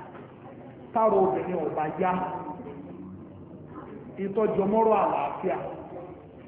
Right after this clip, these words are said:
sọ̀rọ̀ ìyá ni kọjá pọ̀kàn ní ọ̀nà owó ẹ̀. Àbí obìnrin ọ̀nà owó ẹ̀.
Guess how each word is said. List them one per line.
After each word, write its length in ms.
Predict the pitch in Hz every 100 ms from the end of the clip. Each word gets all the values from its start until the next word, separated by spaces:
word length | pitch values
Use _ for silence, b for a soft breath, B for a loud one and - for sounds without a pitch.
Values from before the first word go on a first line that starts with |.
| -
sọ̀rọ̀ 360 | - 262 254 196
ìyá 200 | 180 156
ni 120 | 160 175
kọjá 280 | 196 190 202
pọ̀kàn 380 | 208 202 196 151
ní 160 | 156
ọ̀nà 220 | 175 170
owó 200 | 147 147
ẹ̀. 120 | 160 - - - - - - - - - - - - - - - -
Àbí 240 | 160 156 196
obìnrin 400 | 180 175 175 190
ọ̀nà 180 | 190 185
owó 180 | 170
ẹ̀. 280 | 151 156 147